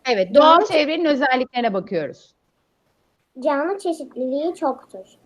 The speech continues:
Speaker 1: Doğru mu?
Speaker 2: İnsanlardan oluşturulmuştur.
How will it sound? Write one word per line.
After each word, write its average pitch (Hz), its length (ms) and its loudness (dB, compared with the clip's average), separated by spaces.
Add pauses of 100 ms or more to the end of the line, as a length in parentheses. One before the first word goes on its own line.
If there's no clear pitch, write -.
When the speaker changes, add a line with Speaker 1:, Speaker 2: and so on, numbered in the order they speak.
Speaker 1:
Doğru 269 320 10
mu? - 60 -
Speaker 2:
İnsanlardan 269 1300 -2
oluşturulmuştur. 254 1000 -4